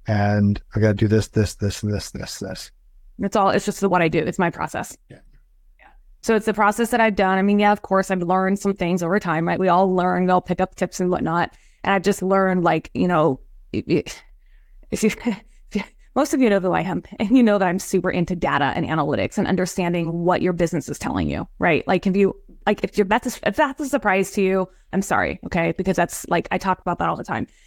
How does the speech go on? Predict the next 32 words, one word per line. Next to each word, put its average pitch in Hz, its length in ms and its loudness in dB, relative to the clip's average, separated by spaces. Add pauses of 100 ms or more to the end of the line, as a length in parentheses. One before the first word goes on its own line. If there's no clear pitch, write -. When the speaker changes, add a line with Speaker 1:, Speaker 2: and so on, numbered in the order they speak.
(140)
Speaker 2:
So 226 120 4
what 220 140 4
I've 214 160 2
done 202 260 4
over 185 180 0
the 185 80 2
years 185 380 2
is 170 80 -4
I've 180 180 0
taken, 190 440 0
like, 170 260 -2
what 202 220 0
did 220 80 2
I 208 80 4
do 208 160 4
for 208 140 -2
the 185 60 2
li-, 185 200 -2
this 196 240 -4
listing 175 240 -2
appointment? 156 300 -2
The 185 100 2
listing 214 280 2
appointments 226 360 2
that 220 100 2
I 196 80 2
get, 190 400 0
cool, 180 320 2
what 180 140 0
did 190 140 0
I 180 120 0
do, 151 400 -4